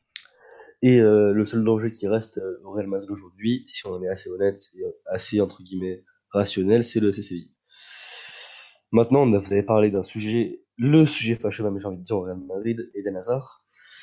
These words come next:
J'ai longtemps cru en Eden Hazard. Est-ce que je n'y crois plus ? Je pense que c'est le cas, parce que quand on voit que le match d'Alcoyano a été très, très révélateur, dans le sens où c'était lui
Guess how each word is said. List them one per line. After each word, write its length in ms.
J'ai 160
longtemps 280
cru 180
en 80
Eden 140
Hazard. 520
Est-ce 220
que 180
je 80
n'y 140
crois 240
plus ? 160
Je 80
pense 200
que 100
c'est 80
le 60
cas, 180
parce 200
que 80
quand 140
on 40
voit 200
que 440
le 100
match 140
d'Alcoyano 400
a 40
été 140
très, 260
très 160
révélateur, 720
dans 60
le 60
sens 460
où 320
c'était 320
lui 480